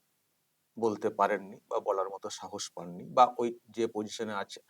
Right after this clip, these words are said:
আছেন ওখানে বসে হয়তো বলা যায় না বলে তিনি মনে করেছেন, সেই জন্য বলেন। কিন্তু পাবলিক, পাবলিকের যা মনে হয়েছে,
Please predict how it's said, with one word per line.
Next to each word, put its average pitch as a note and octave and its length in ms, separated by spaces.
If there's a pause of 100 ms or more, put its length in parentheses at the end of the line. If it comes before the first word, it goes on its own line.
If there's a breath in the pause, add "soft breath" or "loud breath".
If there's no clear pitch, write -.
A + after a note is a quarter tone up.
(200 soft breath)
আছেন A2+ 400
ওখানে G#2 280
বসে F#2+ 280
হয়তো F#2+ 340
বলা F2+ 280
যায় F#2 240
না G#2+ 140
বলে G2 160
তিনি F2+ 240
মনে A2 260
করেছেন, A#2+ 380
সেই G2 220
জন্য F2+ 260
বলেন। G2 260 (1040 soft breath)
কিন্তু D3 180
পাবলিক, C#3 480 (220)
পাবলিকের A2 500 (2000)
যা B2+ 200
মনে B2+ 220
হয়েছে, A#2+ 400